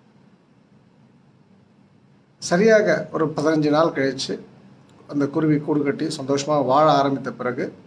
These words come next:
கடுமையான புயல்,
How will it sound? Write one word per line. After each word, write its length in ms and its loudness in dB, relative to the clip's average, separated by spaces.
கடுமையான 880 0
புயல், 360 0